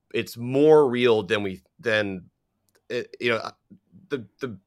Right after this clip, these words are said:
the biggest misconception to me is always, like, it's like the old school nineties thought of, you know, we're on Earth and aliens are from Mars. You know, it's, it's like an us versus them idea. As if there's just one thing over here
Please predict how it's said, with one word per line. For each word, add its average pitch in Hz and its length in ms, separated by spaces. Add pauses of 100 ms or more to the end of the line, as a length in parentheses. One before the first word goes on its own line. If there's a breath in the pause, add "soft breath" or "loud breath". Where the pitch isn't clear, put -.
(160)
the 123 80
biggest 160 480
misconception 123 540
to 107 60
me 107 160
is 113 140
always, 101 420
like, 101 200
it's 107 180
like 120 160
the 131 160
old 123 240
school 117 320
nineties 101 640
thought 95 280
of, 95 240 (300 soft breath)
you - 80
know, 95 200 (220 soft breath)
we're 147 220
on 143 140
Earth 135 340
and 110 140
aliens 131 420
are 117 80
from 113 260
Mars. 107 680
You 113 80
know, 110 80
it's, 104 160
it's - 280
like 131 100
an 127 100 (100)
us 127 260
versus 110 500
them 107 340
idea. 87 640 (340)
As - 80
if 135 60
there's 127 180
just 101 220
one 123 380
thing 123 360
over 113 220
here 107 600